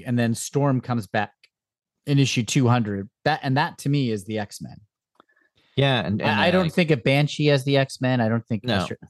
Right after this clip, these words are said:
Speaker 1: Thunderbird or Fire, Sunfire, of course, but, um, it's, this is my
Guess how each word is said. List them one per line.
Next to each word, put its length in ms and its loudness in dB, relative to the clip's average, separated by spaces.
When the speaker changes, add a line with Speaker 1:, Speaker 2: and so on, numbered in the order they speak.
Speaker 1:
Thunderbird 500 2
or 160 -4
Fire, 180 -4
Sunfire, 500 0
of 120 -6
course, 340 -2
but, 180 0
um, 320 0
it's, 200 -4
this 340 0
is 240 0
my 320 0